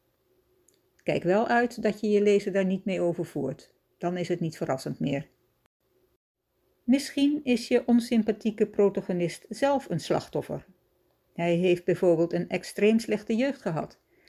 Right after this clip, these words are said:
waarin hij en zijn moeder werden mishandeld en misbruikt door een doorlopend dronken vader,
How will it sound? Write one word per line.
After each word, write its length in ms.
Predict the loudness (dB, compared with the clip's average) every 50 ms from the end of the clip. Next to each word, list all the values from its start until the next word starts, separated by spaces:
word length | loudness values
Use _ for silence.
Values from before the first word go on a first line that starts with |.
| _ _ _ _ _
waarin 260 | 0 0 2 2 2
hij 340 | 0 0 2 2 2 2 2
en 120 | 0 -2
zijn 180 | -2 -2 0 2
moeder 260 | 2 4 4 4 2
werden 280 | 2 2 0 0 -2 -2
mishandeld 580 | -4 -4 -2 0 2 2 4 4 2 0 -2
en 140 | -4 -4 -2
misbruikt 680 | -2 -2 -4 -2 -2 0 2 2 0 -2 -6 -14 -18 _
door 200 | 0 0 2 2
een 180 | 0 -2 0
doorlopend 760 | 2 2 4 4 4 4 4 4 4 2 2 0 -4 -4 -2
dronken 320 | 0 0 0 0 -2 -4 -2
vader, 440 | -2 -2 -2 -2 -4 -6 -8 -10